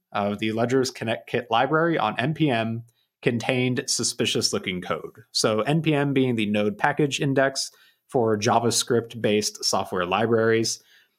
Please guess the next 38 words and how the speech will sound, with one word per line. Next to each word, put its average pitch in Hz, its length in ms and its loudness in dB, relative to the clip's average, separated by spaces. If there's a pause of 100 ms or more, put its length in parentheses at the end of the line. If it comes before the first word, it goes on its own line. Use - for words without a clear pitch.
(200)
And 131 120 2
it 123 100 2
turns 196 280 4
out 160 260 6
that 113 120 0
attackers 131 460 2
had 110 160 0
gained 131 260 2
access 117 480 0
to 110 180 -2
Ledger's, 113 680 0 (240)
uh, 110 200 0
official 117 600 2
N 131 180 0
P 135 160 0
M 117 140 2
account 98 500 -2 (520)
and 117 180 0
uploaded 127 560 4
three 165 380 2
malicious 135 520 2
versions 117 520 2
of 110 200 -4
the 110 120 2
Connect 104 360 -4
Kit 123 200 -2
module, 95 560 -2
version 98 360 -2
one 101 220 2
one 98 200 0
five, 131 360 2 (120)
one 107 200 -2
one 104 140 -2
six, - 440 -2
and 117 140 -2
one 110 180 -2
one 104 160 0
seven, 139 460 0